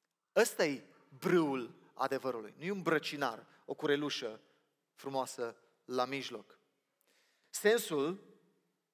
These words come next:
acestui, se-, sensul cuvântului adevăr, brâul adevărului, e, nu e de conținut al Evangheliei,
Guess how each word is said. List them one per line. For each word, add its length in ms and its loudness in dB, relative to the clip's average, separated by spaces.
acestui, 640 -4
se-, 360 -8
sensul 440 -2
cuvântului 420 -2
adevăr, 600 2
brâul 360 4
adevărului, 680 0
e, 360 0
nu 200 -4
e 100 2
de 240 2
conținut 540 2
al 100 6
Evangheliei, 680 2